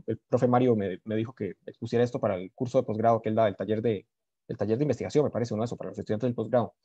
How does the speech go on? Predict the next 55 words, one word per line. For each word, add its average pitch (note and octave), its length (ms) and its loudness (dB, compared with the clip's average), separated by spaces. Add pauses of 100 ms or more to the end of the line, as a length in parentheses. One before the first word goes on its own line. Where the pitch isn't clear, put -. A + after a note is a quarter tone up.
(320)
Porque, F#3 220 6
o - 20 2
sea, D#3 120 8
ese C3 200 4
artículo E3+ 320 4
es E3 60 4
extraordinario. A#2 600 2 (420)
Luego D3+ 280 8
lo F#3+ 100 8
podemos E3 220 6
volver C#3+ 220 6
a D#3+ 40 8
discutir, C#3+ 300 2
porque, - 180 -10 (100)
digamos, A2 280 2
nunca B2 200 2
se C#3 80 -2
acaba B2 220 4
la F#2+ 60 2
discusión. G2+ 360 0 (380)
El F3 140 6
tema F#3+ 260 8
que F3+ 80 6
defiende F3+ 280 6
el F3 60 6
autor E3+ 280 6
ahí C3+ 260 6
es B2 80 0
que, D#3+ 120 4
efectivamente, D3 540 4
digamos, G2+ 240 2
vean, A2+ 220 6
hay D3+ 160 8
algo, E3 320 6
las C#3+ 140 4
heurísticas F#3 420 4
son F#3+ 100 2
un F3 60 0
tema F#3 280 2 (280)
fascinante C#3+ 540 4
y D3 100 6
uno B2 220 4
de D#3+ 60 8
los C3 80 0
temas D#3+ 220 2
principales C#3 580 0
de D#3+ 100 0
los A2+ 120 -2
que A2+ 80 -6
se - 80 -8
ocupa D#3 240 2
la B2+ 160 4
psicología A#2+ 400 -2
contemporánea, A2+ 600 2
¿verdad? G#2 160 0